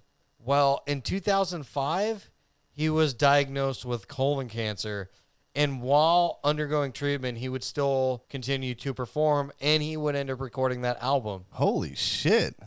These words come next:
Speaker 1: Yeah.
Speaker 2: Which means he also toured on, with, uh, colon cancer then,
Speaker 1: Yeah.
Speaker 2: huh? That is fucking insane.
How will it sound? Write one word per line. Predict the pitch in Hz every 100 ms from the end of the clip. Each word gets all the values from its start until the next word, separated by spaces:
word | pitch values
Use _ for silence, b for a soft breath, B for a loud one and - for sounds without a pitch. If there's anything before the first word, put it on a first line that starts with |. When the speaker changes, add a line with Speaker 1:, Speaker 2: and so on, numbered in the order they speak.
| -
Speaker 1:
Yeah. | 139 175 151 92
Speaker 2:
Which | 120 123
means | 135 123
he | 113 117
also | 110 - 104
toured | - - 156 226 139 80
on, | 85 80 57 95
with, | 92 -
uh, | 90 87 82 80 78
colon | - 98 85
cancer | 85 85 80 85
then, | 123
Speaker 1:
Yeah. | 139 127
Speaker 2:
huh? | 151 - _ _ _ -
That | -
is | 90 -
fucking | 98 - 65
insane. | 62 - - 160 147 87